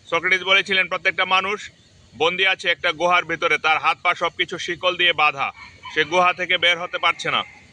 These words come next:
এবং গুহার বাইরে কিছু মুক্ত মানুষ আছে, সেই মুক্ত মানুষেরা যখন চলাফেরা করে এবং মুক্ত মানুষেরা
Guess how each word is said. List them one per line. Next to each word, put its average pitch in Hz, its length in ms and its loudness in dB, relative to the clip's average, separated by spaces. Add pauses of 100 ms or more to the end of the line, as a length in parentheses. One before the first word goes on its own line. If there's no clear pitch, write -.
(1400)
এবং 180 280 2 (540)
গুহার 180 240 2
বাইরে 180 360 2
কিছু 190 220 -10
মুক্ত 185 240 -6
মানুষ 185 320 0
আছে, 214 320 -2 (460)
সেই 170 140 0
মুক্ত 185 220 -4
মানুষেরা 190 480 2
যখন 185 260 -4
চলাফেরা 185 480 2
করে 160 280 2 (540)
এবং 151 180 -4
মুক্ত 170 200 -6
মানুষেরা 185 600 0